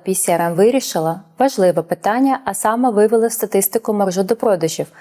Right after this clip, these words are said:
бо це є показником вдалої роботи і прибутку клієнта. По-друге, дуже полегшило роботу менеджерів автоперезнесення за статусами.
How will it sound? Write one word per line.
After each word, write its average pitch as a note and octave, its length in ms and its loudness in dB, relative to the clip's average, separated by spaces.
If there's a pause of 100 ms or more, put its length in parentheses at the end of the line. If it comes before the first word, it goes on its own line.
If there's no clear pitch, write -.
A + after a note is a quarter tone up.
(200)
бо F#3 140 0
це G#3+ 200 0
є G#3 200 2
показником F3+ 800 -6
вдалої G#3 460 2
роботи G#3+ 520 0
і F3+ 80 -2
прибутку E3+ 460 -4
клієнта. E3 580 -2 (880)
По-друге, D#4+ 460 2
дуже B3 300 2
полегшило A3+ 600 2
роботу G3 400 0
менеджерів F#3 600 0
автоперезнесення F3+ 1000 -4
за F3 160 -2
статусами. E3+ 720 -6